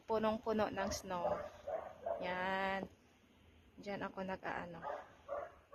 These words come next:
Mamaya, magpala-pala ako dyan. Mamaya.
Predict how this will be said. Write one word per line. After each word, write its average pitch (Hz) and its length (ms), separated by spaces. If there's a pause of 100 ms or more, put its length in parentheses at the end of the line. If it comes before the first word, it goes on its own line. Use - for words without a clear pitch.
(1040)
Mamaya, 247 480
magpala-pala 214 800
ako 185 160
dyan. 156 320 (1400)
Mamaya. 180 400